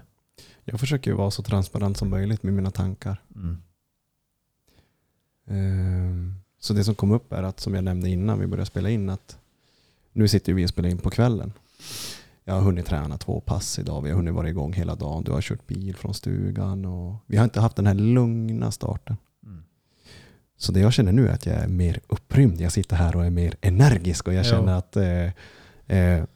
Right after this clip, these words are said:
Speaker 1: och vilket kan, då tänker jag så här, vad kan det leda till?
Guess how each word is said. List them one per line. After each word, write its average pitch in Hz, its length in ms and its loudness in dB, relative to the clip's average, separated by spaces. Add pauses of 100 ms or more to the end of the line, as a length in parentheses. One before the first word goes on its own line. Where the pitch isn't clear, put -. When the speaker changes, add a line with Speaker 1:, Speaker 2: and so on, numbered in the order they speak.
(520)
Speaker 1:
och 117 180 6
vilket 131 580 4 (460)
kan, 143 540 4
då 107 140 -2
tänker 110 280 2
jag 98 60 0
så 101 100 2
här, 92 220 0 (340)
vad 117 260 6
kan 104 240 6
det 101 220 6
leda 90 400 0
till? 123 360 -2